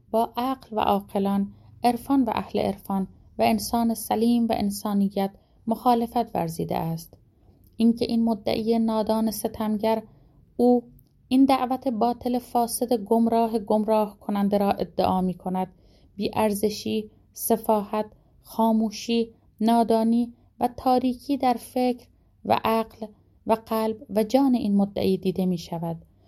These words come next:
آنچه این مدعی نوشته است، بی‌ارزش، بی‌ارزش، بی‌ارزش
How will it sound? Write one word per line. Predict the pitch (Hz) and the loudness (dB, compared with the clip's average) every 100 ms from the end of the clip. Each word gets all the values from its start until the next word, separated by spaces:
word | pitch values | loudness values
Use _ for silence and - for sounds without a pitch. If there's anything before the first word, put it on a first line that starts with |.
| _ - | _ -6
آنچه | 220 226 - | -2 -2 -2
این | 226 226 | 0 0
مدعی | 226 - - 233 | 0 -2 0 0
نوشته | 233 226 - - | 0 -2 -4 -6
است، | 240 262 254 - _ _ - | -2 -2 -4 -10 _ _ -4
بی‌ارزش، | 220 - 226 226 208 240 233 - _ _ 196 | -2 0 0 0 0 0 0 -6 _ _ -4
بی‌ارزش، | 214 - 214 196 220 214 208 _ _ _ | -2 0 -2 -2 -2 -4 -6 _ _ _
بی‌ارزش | 214 226 208 202 202 214 208 | -4 -2 0 -2 -2 -4 -6